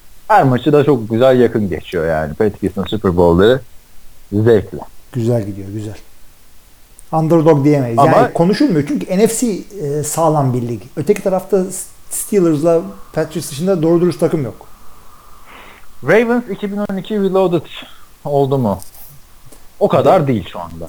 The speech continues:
Speaker 2: Değil ama benzer gidiyor oyun tarzları. Ya hatta
Speaker 1: Yani
Speaker 2: iki bin,
Speaker 1: benzer
Speaker 2: iki bin
Speaker 1: gidiyor.
Speaker 2: Reloaded diyelim o zaman.
Speaker 1: Yok canım, iki bin Reloaded o kadar dominant savunma.
Speaker 2: O kadar dominant
Speaker 1: Yani
Speaker 2: değil, evet.
Speaker 1: iki bin on iki bile öyle değildi.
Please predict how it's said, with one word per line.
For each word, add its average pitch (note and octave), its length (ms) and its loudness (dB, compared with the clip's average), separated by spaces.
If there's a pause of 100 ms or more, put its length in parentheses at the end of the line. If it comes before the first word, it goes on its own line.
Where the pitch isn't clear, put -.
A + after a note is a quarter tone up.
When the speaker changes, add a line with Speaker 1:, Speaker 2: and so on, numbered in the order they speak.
Speaker 2:
Değil F3+ 360 4
ama E3+ 180 2
benzer D3+ 340 4
gidiyor A#2 320 -2
oyun A#2 160 -4
tarzları. A2 460 -6 (1400)
Ya D3+ 100 -14
hatta C#3+ 220 2
Speaker 1:
Yani D#2+ 320 0
Speaker 2:
iki - 240 2
bin, A2+ 60 8
Speaker 1:
benzer A2 200 4
Speaker 2:
iki - 140 6
bin G3+ 100 6
Speaker 1:
gidiyor. B2+ 180 4
Speaker 2:
Reloaded A2+ 360 -2
diyelim A#2 260 -4
o A2+ 60 -6
zaman. A2+ 220 -10 (1400)
Speaker 1:
Yok - 340 0
canım, A#2 300 2
iki F#2+ 280 -2
bin G#2+ 260 0 (120)
Reloaded F#2+ 600 2
o F#2+ 160 -4
kadar F#2+ 380 2
dominant F#2+ 460 0
savunma. F2+ 560 0 (280)
Speaker 2:
O F#3 100 2
kadar C#3 260 0
dominant C3 300 -2
Speaker 1:
Yani - 240 -4
Speaker 2:
değil, A#2+ 100 -2
evet. B2 100 -4
Speaker 1:
iki C3 60 0
bin C#3+ 60 4
on D3 40 4
iki D3 300 2
bile A2 260 2 (340)
öyle F2+ 360 2
değildi. D2 340 -6